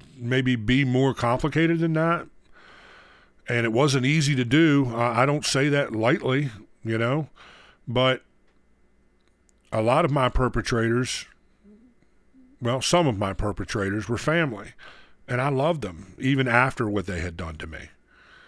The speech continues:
And God has given me this gift to see people's brokenness. And I have a, a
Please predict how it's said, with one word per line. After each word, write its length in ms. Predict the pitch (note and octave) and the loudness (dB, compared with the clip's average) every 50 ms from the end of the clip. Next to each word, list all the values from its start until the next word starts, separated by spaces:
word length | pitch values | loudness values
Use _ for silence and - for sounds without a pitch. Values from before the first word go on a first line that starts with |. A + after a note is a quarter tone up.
| - - - - - _ _ _ _ _ _ _ _ _ _ _ _ _ _ _ _ _ _ _ _ - | -20 -20 -20 -20 -20 _ _ _ _ _ _ _ _ _ _ _ _ _ _ _ _ _ _ _ _ -4
And 420 | B2 A#2+ A#2 A2+ A2 G#2+ G2+ - _ _ _ - G#2+ | -2 0 0 -2 -4 -6 -8 -12 _ _ _ -6 0
God 320 | A2 A#2+ C3+ E3+ G3 E3+ | 2 2 4 4 2 2
has 220 | C3 C#3 A#2+ G2+ | 2 2 0 0
given 320 | G#2+ A#2+ C3+ C#3 C3+ B2+ B2 | 0 0 0 2 0 0 0
me 140 | B2+ B2+ A#2 | 0 0 0
this 220 | A2+ G#2+ - - | 0 0 -2 -4
gift 460 | A#2 G#2+ B2+ C#3+ C#3+ B2 - - - - | -4 -2 0 0 0 -2 -4 -8 -6 -4
to 120 | - A2+ | -4 -2
see 320 | - - - C3 C3 C3+ | -2 -2 0 0 0 0
people's 400 | B2+ - C3 B2+ - - A2 F2 | 0 -2 -4 -4 -4 -6 -8 -8
brokenness. 880 | E2+ F#2+ A#2 A#2+ C3+ C3+ - A#2+ G#2 G2+ G2+ G2+ G2+ G#2 - - - - - _ _ - - - - - - _ - _ _ _ _ _ _ _ _ _ _ _ _ _ _ _ - | -6 -2 0 0 0 0 -2 -6 -8 -8 -10 -12 -10 -8 -8 -8 -8 -10 -14 _ _ -20 -20 -20 -20 -20 -20 _ -20 _ _ _ _ _ _ _ _ _ _ _ _ _ _ _ -8
And 420 | - A2+ A2+ A2+ A2 A2 G#2 G2+ - | -6 -4 -2 -2 -4 -6 -8 -8 -4
I 140 | - A2+ | -4 -2
have 220 | A#2+ C3 C3+ B2 A2+ | 0 0 -2 -2 -4
a, 300 | G2+ G2+ G#2+ G#2 G2+ | -4 -6 -6 -4 -6
a 40 | G2+ | -8